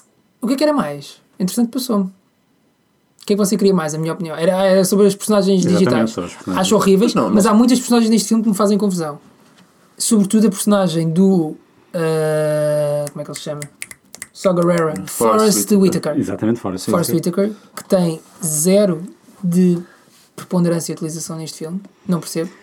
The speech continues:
Speaker 2: Eu,
Speaker 1: A,
Speaker 2: eu,
Speaker 1: a
Speaker 2: eu
Speaker 1: personagem
Speaker 2: acho,
Speaker 1: dele.
Speaker 2: eu acho que a personagem dele pode ter um, uh, um peso social e atual até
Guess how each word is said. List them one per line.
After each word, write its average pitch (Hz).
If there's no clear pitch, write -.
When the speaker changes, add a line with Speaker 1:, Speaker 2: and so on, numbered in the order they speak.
Speaker 2:
Eu, 185
Speaker 1:
A, -
Speaker 2:
eu, 196
Speaker 1:
a 233
Speaker 2:
eu 165
Speaker 1:
personagem 165
Speaker 2:
acho, 170
Speaker 1:
dele. 160
Speaker 2:
eu 147
acho -
que -
a 185
personagem 143
dele 139
pode 135
ter 131
um, 113
uh, -
um 139
peso 127
social 120
e 127
atual 120
até 110